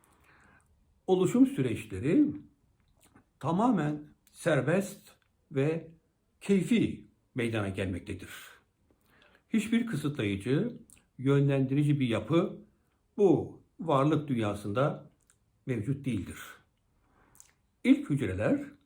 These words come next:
bölünerek çoğalırlar ve çoğalan hücreler tamamen keyfi, serbest hareket ederler.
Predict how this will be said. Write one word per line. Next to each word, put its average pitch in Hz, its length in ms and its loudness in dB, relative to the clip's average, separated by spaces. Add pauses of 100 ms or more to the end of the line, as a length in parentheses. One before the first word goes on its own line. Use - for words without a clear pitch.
(320)
bölünerek 196 880 -2
çoğalırlar 117 680 -2 (640)
ve 214 180 -2
çoğalan 196 380 2
hücreler 123 500 0 (640)
tamamen 240 760 2 (200)
keyfi, 214 600 0 (100)
serbest 208 440 -2
hareket - 320 -8
ederler. 95 380 -10